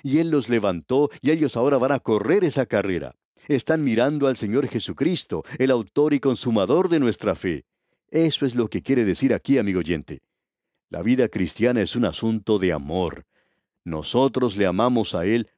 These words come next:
porque Él nos amó primero. Si usted no le ama a Él, amigo oyente,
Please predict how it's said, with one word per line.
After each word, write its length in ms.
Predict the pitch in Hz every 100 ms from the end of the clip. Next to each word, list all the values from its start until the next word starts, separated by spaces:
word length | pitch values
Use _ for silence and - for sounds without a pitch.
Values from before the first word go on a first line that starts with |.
| _
porque 540 | 117 113 - 95 87 170
Él 160 | 202
nos 220 | 156 123
amó 240 | 107 101 101
primero. 540 | 98 92 85 71 62 _ _ _ _ _
Si 160 | - 147
usted 240 | - 165
no 160 | 113 120
le 120 | 101
ama 240 | 117 92
a 40 | 90
Él, 140 | 120
amigo 180 | 95 92
oyente, 420 | 87 127 110 92